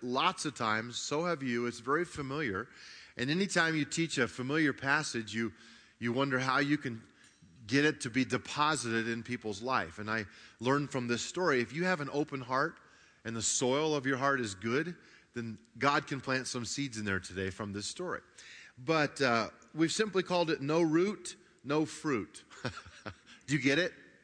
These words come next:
Okay, I just wanna make sure that you're with me on that. Um, hey, how many of you have planted something so far this year? H-, how many of you, it, you would say you, you probably,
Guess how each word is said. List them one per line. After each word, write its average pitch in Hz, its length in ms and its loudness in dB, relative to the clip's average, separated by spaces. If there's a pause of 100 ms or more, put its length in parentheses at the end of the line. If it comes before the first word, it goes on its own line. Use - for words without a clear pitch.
(580)
Okay, 120 280 2
I 107 100 4
just 117 220 -4
wanna 135 140 0
make 151 180 0
sure 117 360 2
that 107 140 -2
you're 135 120 0
with 156 200 2
me 123 120 -2
on 107 220 0
that. 110 200 -4 (640)
Um, 110 140 0 (300)
hey, 202 160 6
how 233 160 8
many 285 200 2
of 208 80 0
you 214 140 6
have 170 200 4
planted 185 580 4
something 120 460 -2
so 120 220 2
far 113 260 2
this 110 300 0
year? 95 240 0 (1120)
H-, 139 80 2
how 170 180 4
many 196 220 4
of 170 100 0
you, 185 240 0
it, 151 220 0 (120)
you 156 120 -2
would 147 140 0
say 156 180 2
you, 143 160 0
you 139 200 -6
probably, 147 360 0